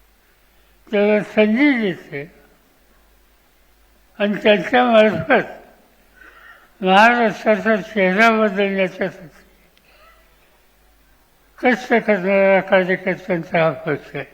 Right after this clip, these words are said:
आणि त्यामुळं ही जी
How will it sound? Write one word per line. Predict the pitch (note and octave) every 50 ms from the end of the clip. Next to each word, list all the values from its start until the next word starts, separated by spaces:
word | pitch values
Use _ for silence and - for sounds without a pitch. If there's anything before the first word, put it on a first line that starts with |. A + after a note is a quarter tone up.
| _ _ _ _ _ _ _ _ _ _ _ _ _ _ _ _ _ _ _ _ _ _ _ _ _ _ _ -
आणि | F3 F3 E3 -
त्यामुळं | G3 F#3 F#3 G3 G3 G3 G3+ A3+ B3 A#3+ A3+ G#3+ - - - - _ _ _ _ _ _ _ _ _ _ _ _ _ _ _ _ _ _ _ _ _ _ _ _ _ _
ही | - - A#3+ A#3+ A3+
जी | G#3+ G#3 A3+ A#3+ A#3+ A#3 A3+ A3 G#3 G3 F3+